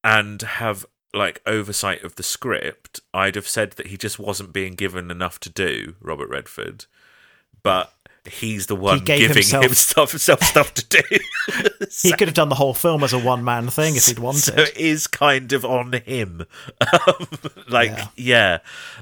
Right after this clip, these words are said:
Speaker 1: But, you know, it's nice to see Robert Redford, I suppose.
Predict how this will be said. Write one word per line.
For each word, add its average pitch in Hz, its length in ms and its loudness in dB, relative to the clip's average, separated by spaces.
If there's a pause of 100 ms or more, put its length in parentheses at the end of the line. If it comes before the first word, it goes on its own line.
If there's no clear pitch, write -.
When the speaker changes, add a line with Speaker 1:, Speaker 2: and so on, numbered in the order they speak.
Speaker 1:
But, 214 120 4
you 254 100 4
know, 185 160 6
it's 185 200 -2
nice 190 240 0
to - 80 -6
see 139 200 -2
Robert 107 360 0
Redford, 98 480 -4
I 85 140 0
suppose. 92 720 -6